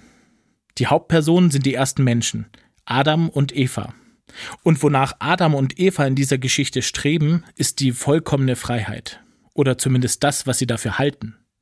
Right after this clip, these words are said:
Ihr Zuhause ist der Garten Eden. Und hier dürfen sie frei leben, wie sie wollen.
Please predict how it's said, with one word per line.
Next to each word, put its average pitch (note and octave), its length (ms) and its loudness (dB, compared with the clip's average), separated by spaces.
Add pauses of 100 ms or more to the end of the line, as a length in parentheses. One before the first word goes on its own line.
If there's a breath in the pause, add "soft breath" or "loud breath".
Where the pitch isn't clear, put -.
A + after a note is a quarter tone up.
(520)
Ihr C#3 120 -2
Zuhause F#3+ 460 0
ist C#3+ 180 -4
der C#3 80 0
Garten C3 380 -2
Eden. A2 420 -4 (420 loud breath)
Und C3+ 140 0
hier F3+ 200 2
dürfen F3 380 2
sie D3+ 160 -2
frei C3+ 440 -2
leben, D#3 520 2
wie C#3 140 0
sie C3+ 260 -2
wollen. A2+ 400 -6